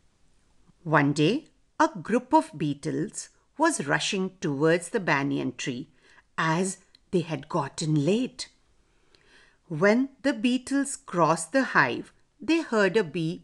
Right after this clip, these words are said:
shout out, "Hey, beetles, why do you all go to the bear under the banyan tree? What's so special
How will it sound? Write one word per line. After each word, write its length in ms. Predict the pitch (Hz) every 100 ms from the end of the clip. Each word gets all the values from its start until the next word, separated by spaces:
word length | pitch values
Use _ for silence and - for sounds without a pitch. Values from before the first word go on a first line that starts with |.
| -
shout 640 | - - 220 180 175 -
out, 280 | 110 - - _ _ _ _ _ _ -
"Hey, 440 | 359 392 403 311 220 165
beetles, 560 | 175 170 233 254 330 - _ _ _ _ _ 254
why 160 | 285 415 453
do 60 | 330 285
you 180 | 233 190
all 180 | 175 175 - 156 151
go 80 | 202 240 -
to 40 |
the 180 | 170 165 135
bear 200 | 151 160 165 _ _ - 180
under 180 | 175
the 180 | 180 185 151
banyan 480 | 151 147 165 175 175
tree? 320 | - 247 311 _ _ _ _
What's 360 | 302 403 - -
so 100 | 294
special 640 | 202 - - 214 202 349